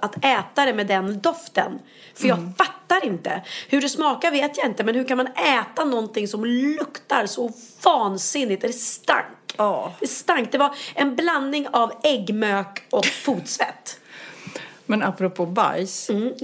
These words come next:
Speaker 2: eh, jag vet inte om du, har du slangat bensin någon gång?
Speaker 1: Nej.
Speaker 2: Du vet vad det är?
Speaker 1: Ja, du sa att du hade gjort det någon gång, tror jag.
Speaker 2: Ja, men när
Speaker 1: Sugit
Speaker 2: jag
Speaker 1: upp
Speaker 2: var
Speaker 1: i en
Speaker 2: liten,
Speaker 1: slang.
Speaker 2: ja, men då har man, alltså när jag var liten, det här var ju,
Speaker 1: Mm.
Speaker 2: när jag var liten ligist sådär. Jag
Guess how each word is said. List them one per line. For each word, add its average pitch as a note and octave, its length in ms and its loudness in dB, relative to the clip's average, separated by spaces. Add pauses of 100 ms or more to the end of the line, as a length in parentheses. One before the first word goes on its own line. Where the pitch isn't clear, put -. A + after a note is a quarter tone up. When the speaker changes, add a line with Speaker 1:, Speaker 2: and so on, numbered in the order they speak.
(120)
Speaker 2:
eh, C#4 180 4 (120)
jag A3 100 2
vet C4 240 -2
inte G3+ 220 0
om F#3 160 -2
du, E3+ 400 0 (480)
har G3+ 100 6
du G#3 80 2
slangat F#3+ 540 0
bensin F3 340 0
någon C#3 200 -4
gång? - 180 -8 (520)
Speaker 1:
Nej. A3 640 0 (140)
Speaker 2:
Du F#3+ 100 0
vet F3 180 0
vad E3 100 0
det F3 60 0
är? D#3 180 -2
Speaker 1:
Ja, B3 140 4
du C4 200 0
sa A3+ 140 0
att G3+ 80 -4
du G#3+ 60 -2
hade G3+ 120 2
gjort G#3+ 140 -4
det F#3+ 80 -4
någon F#3 120 0
gång, F3 140 -2
tror F3 180 -2
jag. F3+ 100 -2
Speaker 2:
Ja, G3+ 80 2
men A3 140 4
när A#3 60 2
Speaker 1:
Sugit A3+ 100 4
Speaker 2:
jag G3 60 4
Speaker 1:
upp F#3 60 2
Speaker 2:
var G3+ 100 2
Speaker 1:
i A3 80 2
en A3+ 60 2
Speaker 2:
liten, A3 280 0
Speaker 1:
slang. F#3+ 180 0
Speaker 2:
ja, A3+ 180 4
men G#3+ 120 -2
då G#3+ 60 0
har G3+ 180 2
man, F3 140 -2
alltså F3 220 -2
när F3 60 -2
jag D3 60 -2
var D#3+ 80 -2
liten, E3 440 -6
det - 60 -4
här E3 100 -4
var E3+ 100 -4
ju, G3+ 60 2
Speaker 1:
Mm. G3 640 -4
Speaker 2:
när F#3 100 0
jag F#3+ 80 4
var F#3+ 60 2
liten F#3 300 0
ligist F#3 520 -2
sådär. D#3+ 380 2
Jag B4 100 4